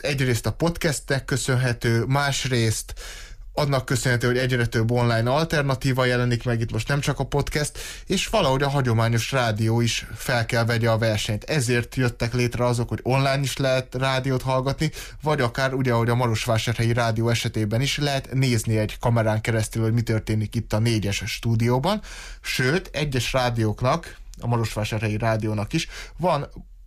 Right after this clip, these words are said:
okostelefonra letölthető alkalmazása. Ezáltal pedig mostanra már a podcast nem tud azzal érvelni, hogy a rádiót csak a lefedettségi körében lehet hallgatni. Ez a helyzet kiélezheti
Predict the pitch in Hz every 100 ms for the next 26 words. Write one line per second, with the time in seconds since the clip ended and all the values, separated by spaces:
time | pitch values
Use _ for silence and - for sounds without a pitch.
0 | - - - 113 - 110 110 - 117 117
1 | 131 127 120 117 110 120 113 113 113 117
2 | 113 117 107 104 104 95 - - - -
3 | - - - - - - - - - -
4 | 156 214 202 190 175 170 170 - - 147
5 | 208 - 131 123 127 135 123 117 165 -
6 | 151 - - 175 233 180 131 123 113 113
7 | 147 127 104 104 113 123 120 120 160 123
8 | 107 107 120 - - 143 156 165 156 101
9 | 101 - 117 107 107 139 113 107 101 107
10 | 107 90 - 107 104 98 85 - - -
11 | - - - - - - - - - -
12 | - - 175 175 143 139 123 113 95 -
13 | 135 127 120 127 - 151 - 165 147